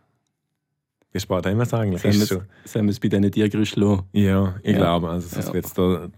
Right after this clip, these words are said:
Speaker 1: geht's zu, wird's zu schweinisch.
Speaker 2: Ja, ja, was ist, äh, wie ist die Zeit?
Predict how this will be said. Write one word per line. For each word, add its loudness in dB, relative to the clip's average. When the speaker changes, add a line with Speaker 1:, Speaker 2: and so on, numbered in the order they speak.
Speaker 1:
geht's 2
zu, 0
wird's -6
zu -4
schweinisch. 0
Speaker 2:
Ja, 2
ja, 2
was -2
ist, 2
äh, 4
wie 0
ist -8
die 2
Zeit? -20